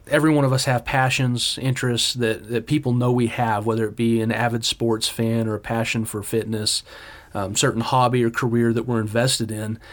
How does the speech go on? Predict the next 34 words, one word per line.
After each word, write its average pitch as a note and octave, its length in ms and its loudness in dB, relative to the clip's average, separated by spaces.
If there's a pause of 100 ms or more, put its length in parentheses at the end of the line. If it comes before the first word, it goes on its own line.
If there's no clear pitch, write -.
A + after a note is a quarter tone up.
(320)
But C#3 160 4
the B2+ 80 0
question E3+ 520 2
is, A2+ 360 2
what B2+ 380 -2
do G3+ 100 0
people A#2+ 640 -2
we C3 160 0
spend C3+ 280 2
the A#2 60 2
most B2+ 300 2
time C#3 400 0
with G2+ 300 -4
recognize A2+ 720 -4
us F#2 160 -6
as? C3+ 600 -6 (500)
Because C3+ 340 2
Jesus D#3 420 2
tells E3 380 0
us A2+ 280 0
that C3 160 -2
we C3 120 2
are B2 60 2
supposed A#2+ 400 -2
to A#2+ 60 -6
be G#2+ 380 -6 (380)
the A2+ 100 -2
light G2 280 -4
of G#2+ 60 -8
the A2 60 -4
world. D#3+ 480 -4 (600)
And A#2+ 140 0
that A#2+ 240 2
light, C#3 480 0